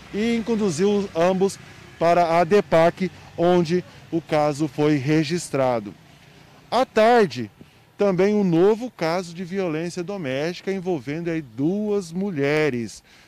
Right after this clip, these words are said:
Bom, era por volta das dezessete horas quando uma equipe do segundo Batalhão de Polícia Militar foi acionado lá no bairro Nova Três Lagoas. Uma mulher de trinta e quatro anos relatou aí para esses policiais, né,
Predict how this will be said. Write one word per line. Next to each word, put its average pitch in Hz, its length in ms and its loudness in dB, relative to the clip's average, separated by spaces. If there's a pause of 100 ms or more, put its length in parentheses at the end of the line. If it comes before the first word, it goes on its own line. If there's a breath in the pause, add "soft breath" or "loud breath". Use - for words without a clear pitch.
(120 soft breath)
Bom, 156 200 2
era 156 160 0
por 175 140 -4
volta 170 260 -2
das 156 220 0
dezessete 151 580 -4
horas 165 360 -2
quando 156 220 -8
uma 156 120 -6
equipe 151 320 -10
do 135 60 -16
segundo 151 340 -6
Batalhão 135 420 -4
de 123 80 -10
Polícia 135 320 -12
Militar 147 460 -6 (540 loud breath)
foi 202 300 2
acionado 185 760 -6 (260 soft breath)
lá 160 280 -4
no 190 120 -4
bairro 160 360 -2
Nova 170 500 -6
Três 170 480 -6
Lagoas. 143 800 -4 (320 soft breath)
Uma 180 160 -2
mulher 170 380 0
de 160 140 -12
trinta 180 280 -6
e 175 60 -2
quatro 160 480 -4
anos 156 320 -8 (340 soft breath)
relatou 170 800 -4
aí 147 140 -6
para 131 280 -6
esses 123 280 -10
policiais, 135 720 -4
né, 165 240 -6